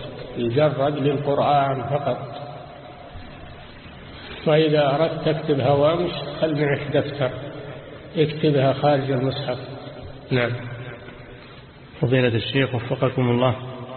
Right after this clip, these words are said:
Speaker 2: يقول: هل في رفع الصوت بالذكر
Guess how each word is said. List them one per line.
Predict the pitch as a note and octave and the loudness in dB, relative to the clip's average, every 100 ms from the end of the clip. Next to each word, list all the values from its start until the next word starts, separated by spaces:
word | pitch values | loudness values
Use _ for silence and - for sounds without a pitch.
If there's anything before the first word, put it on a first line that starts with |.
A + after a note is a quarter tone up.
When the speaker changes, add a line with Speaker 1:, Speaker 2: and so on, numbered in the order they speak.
| - - - - - - - | -14 -16 -16 -16 -16 -8 2
Speaker 2:
يقول: | C#3 - C#3+ C3 | 2 6 4 6
هل | B2 D3 D3 - - | 4 4 2 -2 0
في | C#3 | 4
رفع | B2 C#3 - | 6 4 2
الصوت | B2 - C#3 C3+ - | -4 0 0 2 2
بالذكر | A#2+ A2 C3 G2+ | 0 2 0 0